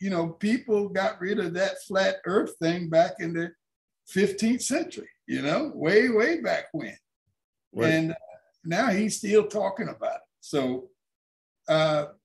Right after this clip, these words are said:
Speaker 1: it, it doesn't surprise me at all, but it just goes to show you, Ed, how far we've gotta go, and actually how uninformed, how gullible, I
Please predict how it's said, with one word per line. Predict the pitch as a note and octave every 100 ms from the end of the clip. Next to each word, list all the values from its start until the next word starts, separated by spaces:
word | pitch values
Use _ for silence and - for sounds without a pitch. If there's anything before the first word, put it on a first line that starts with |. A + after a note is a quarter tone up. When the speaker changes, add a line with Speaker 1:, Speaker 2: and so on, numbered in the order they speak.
| _ -
Speaker 1:
it, | G#3 G3+
it | F#3 G#3
doesn't | G#3 E3+ -
surprise | C3+ D#3+ D3+ C#3+
me | C#3
at | C3+
all, | C3+
but | C3+ E3
it | A#3+
just | B3+ -
goes | F#3+ F3 -
to |
show | A#2 - D#3
you, | B2+ B2 B2 B2
Ed, | B2 A#2+ - _ _ _ _ -
how | E3+
far | D#3+ F3+ E3
we've | D3+ D3 C3
gotta | C#3 C3+ A#2
go, | A2 B2+ A#2 A2+ _ _ _ _ _ _ -
and | D3+ D3 C#3+ C#3+ - _ _ _ _ _ _ -
actually | D#3+ F#3 - E3 C#3 C#3 C3+ C#3 _ _ _ _ _ _
how | - - F#3+ A3 A3 A3 G#3 G3+ F#3+ - _ _ _ _ _ _ E3+
uninformed, | F#3+ G3 F#3+ D#3+ E3+ E3 E3+ F4 F3 F3+ - _ _ _ _
how | D#3+ - A2 G#2+ - -
gullible, | F#3+ F#3 B2+ A2+
I | A2